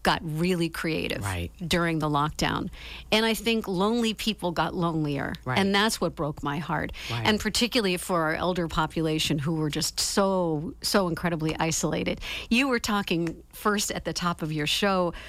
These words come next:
Speaker 1: about how wonderful it is to be back together again for Thanksgiving.
Speaker 2: Yes.
Speaker 1: And I'm hoping that the people who are listening to your show tonight are all prepping for Thanksgiving and they're gonna
Speaker 2: Yes.
Speaker 1: do it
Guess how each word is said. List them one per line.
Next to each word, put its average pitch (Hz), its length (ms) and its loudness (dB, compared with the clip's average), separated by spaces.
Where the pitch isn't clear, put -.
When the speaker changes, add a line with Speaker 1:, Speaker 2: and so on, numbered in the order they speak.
Speaker 1:
about 170 340 4
how 175 160 0
wonderful 190 680 2
it 165 60 2
is 165 200 2
to 180 100 -2
be 170 160 -2
back 185 280 -2
together 165 400 0
again 156 240 0
for 147 160 -4
Thanksgiving. - 800 0
Speaker 2:
Yes. 104 540 -4
Speaker 1:
And 185 180 4
I'm 180 160 4
hoping 226 360 2
that 185 160 2
the 165 60 -6
people 196 280 0
who 180 80 0
are 170 100 0
listening 165 600 0
to - 120 2
your 160 120 2
show 160 260 2
tonight 160 380 0
are 151 140 2
all 175 280 2
prepping - 480 0
for 180 140 0
Thanksgiving 190 640 0
and 190 100 2
they're 180 60 0
gonna 202 140 2
Speaker 2:
Yes. 208 100 2
Speaker 1:
do 214 160 2
it - 120 -2